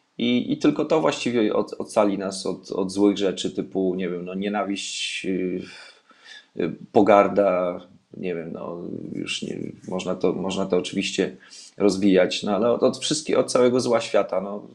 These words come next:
zrozumienie, miłość, wybaczenie, tolerancja, szacunek, dialog, no,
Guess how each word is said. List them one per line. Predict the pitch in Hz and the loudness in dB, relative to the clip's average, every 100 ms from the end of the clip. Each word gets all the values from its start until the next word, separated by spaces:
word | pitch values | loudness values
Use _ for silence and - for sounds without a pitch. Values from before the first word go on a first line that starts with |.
| - | -16
zrozumienie, | 131 151 135 127 123 123 | -2 -2 0 -2 -2 -2
miłość, | 117 113 110 107 | -4 -4 -6 -6
wybaczenie, | 101 98 - 98 95 95 _ - - - _ | -2 -2 -2 -4 -4 -12 _ -20 -20 -20 _
tolerancja, | - 107 101 95 95 92 | -4 0 0 0 -4 -6
szacunek, | - 92 - 95 92 | -6 -8 -4 -4 -2
dialog, | 92 85 80 - _ | 0 0 0 -6 _
no, | 95 | -16